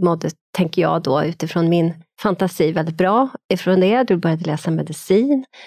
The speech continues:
Du hade, det var en boom kring hälsoställen i Sverige som du sen började fundera, tyckte det var lite flum, men i din läkargärning så började du se ett och annat och framförallt i din,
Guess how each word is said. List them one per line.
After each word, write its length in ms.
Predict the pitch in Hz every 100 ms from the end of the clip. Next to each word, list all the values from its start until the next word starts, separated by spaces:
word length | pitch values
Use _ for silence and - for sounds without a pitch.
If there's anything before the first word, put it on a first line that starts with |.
| - - -
Du 60 |
hade, 460 | 175 165 165 175 160
det 100 | 175
var 300 | 175 175 165
en 380 | 185 170 170 170
boom 360 | 180 196 185 170
kring 240 | - 165
hälsoställen 1800 | 165 196 170 - 165 170 165 165 - - - - - - 202 196 226 285 381
i 100 | 214
Sverige 520 | - 214 208 233 294
som 320 | - 208 190
du 240 | 180 180 175
sen 480 | - 180 175 175 175
började 320 | 180 165 165
fundera, 420 | - 160 160 160
tyckte 260 | 160 165 165
det 60 |
var 80 | 160
lite 240 | 156 151
flum, 520 | 147 - 196 233 294 294
men 200 | 185 175
i 80 |
din 220 | 170 170 170
läkargärning 840 | 180 160 - 170 185 240 269 254
så 140 | 233 190
började 300 | 180 170 170
du 100 | 160
se 380 | - 190 156 -
ett 240 | 175 160
och 80 | -
annat 540 | 180 180 175 226 254
och 100 | 190
framförallt 540 | - 160 - 180 170 -
i 120 | 170
din, 260 | 165 165